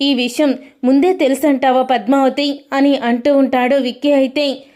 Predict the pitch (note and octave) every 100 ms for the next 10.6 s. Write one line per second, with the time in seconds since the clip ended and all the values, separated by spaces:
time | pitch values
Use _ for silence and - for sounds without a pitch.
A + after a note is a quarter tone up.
0 | _ - C#4+ C#4+ G4+ F#4+ - D4 C4+ A3+
1 | A#3+ D4 C#4+ C#4+ C4 B3+ C#4 C4 - _
2 | - B3 C4 C4 C#4+ C#4 B3+ - A#3+ A3+
3 | C#4+ B3+ B3 C4+ C#4 C4 C4 B3 B3 C4+
4 | C4+ B3 C4 C4 - _ _ _ - C4
5 | B3+ A#3+ A3 C#4 C4+ B3 C4 C4 B3+ A#3+
6 | B3 C#4+ B3 B3 - - C4+ C#4 F#4+ E4+
7 | C#4+ C4 C4 C4 B3 B3 C#4 C4+ C#4+ B3+
8 | - B3 A3+ C#4+ C#4 C4 C4+ C4 A#3 -
9 | - E4 C#4+ B3+ D#4 F4 C4 B3+ C4+ C4+
10 | C4+ A#3+ D#4 C4+ C#4